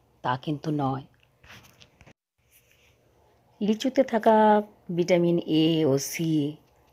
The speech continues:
নানা খনিজ উপাদান যেমন ম্যাগনেসিয়াম, ম্যাঙ্গানিজ, কপার, ফলেট, যেগুলো রক্তের উপাদান তৈরিতে সহযোগিতা করে।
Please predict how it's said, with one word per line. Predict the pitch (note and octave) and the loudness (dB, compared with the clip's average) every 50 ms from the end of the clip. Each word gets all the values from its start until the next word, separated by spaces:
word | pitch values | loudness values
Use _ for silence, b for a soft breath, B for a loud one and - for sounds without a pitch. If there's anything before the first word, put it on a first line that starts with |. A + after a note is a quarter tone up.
| _ _ - | _ _ -6
নানা | E3 D#3 D3+ D3+ C#3+ | -2 0 2 0 0
খনিজ | C#3+ - E3+ D3+ D3+ C#3+ D3 | 0 2 4 4 4 4 2
উপাদান | D3 C#3+ C3+ - C#3 C3+ D3 C#3 C#3+ C#3+ C#3 C#3 C#3 D3 D3+ D#3 _ _ _ | 0 -2 0 -2 -4 -2 -2 -4 -2 -2 -2 -4 -4 -6 -10 -14 _ _ _
যেমন | C#3+ D3 C#3 C#3 C#3 C#3 C#3 C3+ C3+ C#3 C#3+ b b b b b b b b b b _ | -4 -2 -2 0 0 0 0 -2 -4 -4 -6 b b b b b b b b b b _
ম্যাগনেসিয়াম, | D3+ D3+ D3 C#3 D3 C#3+ C#3+ C#3 - - D3+ C#3+ C#3+ C#3 C#3 C#3 C#3 C3+ C3+ C#3 | -2 -2 0 2 2 0 0 0 -2 -2 0 0 0 0 0 0 -2 -2 -2 -2
ম্যাঙ্গানিজ, | C#3 C#3 C3+ C#3 C#3+ C#3 C#3 C#3 C#3 C#3 C3+ C3+ C#3 - - - - _ _ | -2 -2 -2 -2 -2 -2 -2 0 0 -2 -2 -4 -6 -8 -14 -18 -20 _ _
কপার, | - C#3 B2+ C3 - D3 C#3 C#3 C#3 C3+ C3 C3 - _ _ _ _ | -6 -6 -6 -4 -6 -6 -4 -4 -6 -6 -8 -10 -14 _ _ _ _
ফলেট, | - D3+ C#3 C3 C3 C3+ C3 C3+ C3+ - - _ _ _ _ b b b b b b b b b b - | -8 -6 -4 -4 -4 -4 -6 -8 -10 -14 -20 _ _ _ _ b b b b b b b b b b -4
যেগুলো | E3+ G#3 G#3 B3 A3+ G#3+ | -2 0 0 2 2 4
রক্তের | G3+ A3 A3+ A3+ - B3+ B3+ | 2 2 0 0 0 0 0
উপাদান | C4+ C4 A#3+ G#3+ G3+ F#3+ F#3 | 2 2 2 4 2 0 0
তৈরিতে | - G3+ F#3+ F#3+ F#3+ F#3 - F3+ | 2 2 2 2 2 0 0 -2
সহযোগিতা | F3 - F#3+ F3 E3+ D3 D#3+ D3 D#3 C#3+ D#3 C#3+ | 0 0 0 0 0 -2 -4 -6 -4 -4 -4 0
করে। | - - C3+ B2 C3 | 0 2 2 0 -2